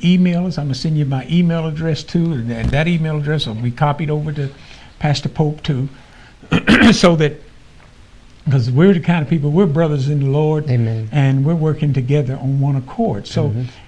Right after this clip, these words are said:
Speaker 1: and it doesn't matter whether he responds to you or whether I respond to you.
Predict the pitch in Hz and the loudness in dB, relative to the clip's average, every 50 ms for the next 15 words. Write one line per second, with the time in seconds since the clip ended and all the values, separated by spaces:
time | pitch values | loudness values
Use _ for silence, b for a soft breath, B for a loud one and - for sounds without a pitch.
0 | B - 139 135 - - 104 120 127 151 190 190 175 175 156 160 160 160 156 143 | B -4 -4 -4 -2 -2 -4 -4 -2 0 0 0 0 0 0 0 0 0 -2 -2
1 | 143 143 123 123 175 208 220 214 185 165 - - - 175 165 165 156 147 - - | 0 0 0 2 2 2 2 0 0 -2 -4 -4 -4 -4 -4 -4 -4 -4 -4 -4
2 | 151 156 151 151 131 131 131 123 110 117 131 139 139 139 131 131 143 180 208 208 | -2 -2 -2 -2 -4 -4 -4 -4 -4 -2 -2 -2 -2 -2 -2 -2 -2 -2 -2 -4
3 | 190 - - - 160 147 135 131 123 131 127 131 127 | -4 -6 -6 -6 -6 -4 -4 -4 -4 -2 -4 -4 -6